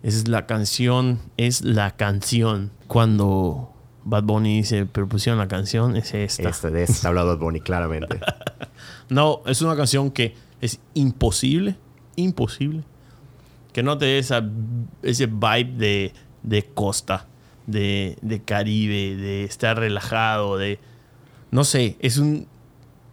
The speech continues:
Speaker 1: álbum magnífico, como dice Rafael, de los mejores que se han, este, compuesto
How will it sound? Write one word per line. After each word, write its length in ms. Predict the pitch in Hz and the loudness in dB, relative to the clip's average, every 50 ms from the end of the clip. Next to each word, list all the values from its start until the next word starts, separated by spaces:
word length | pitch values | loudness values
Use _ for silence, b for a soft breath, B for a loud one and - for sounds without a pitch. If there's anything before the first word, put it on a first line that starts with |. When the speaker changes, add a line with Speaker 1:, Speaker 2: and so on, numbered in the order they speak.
| - - - - - - - - | -20 -20 -20 -20 -20 -20 -10 -2
Speaker 1:
álbum 360 | - 123 131 143 139 131 123 113 | 0 2 2 2 2 2 0 0
magnífico, 720 | 110 110 107 107 127 156 160 151 170 151 147 165 165 143 - | 0 0 0 2 2 2 2 2 0 0 0 0 0 0 0
como 220 | - 113 113 120 | 0 0 2 2
dice 200 | 127 120 131 131 | 2 2 2 2
Rafael, 380 | 113 117 104 - 123 123 127 127 | 0 0 -2 0 0 0 2 2
de 80 | 123 | 2
los 140 | 110 104 101 | 2 4 4
mejores 360 | 107 101 - - 127 127 123 | 4 4 4 4 2 2 2
que 140 | - - 104 | 2 0 0
se 100 | - - | 2 2
han, 240 | 117 113 113 107 104 - B B B B B B B B B B - | 2 2 2 2 0 -4 B B B B B B B B B B -4
este, 340 | - 101 98 - - 107 95 | -2 -2 -2 -2 -2 -4 -4
compuesto 800 | - - 107 104 98 95 117 113 120 117 - - 117 104 98 107 | -2 0 0 2 2 2 2 2 2 2 0 0 0 0 0 -2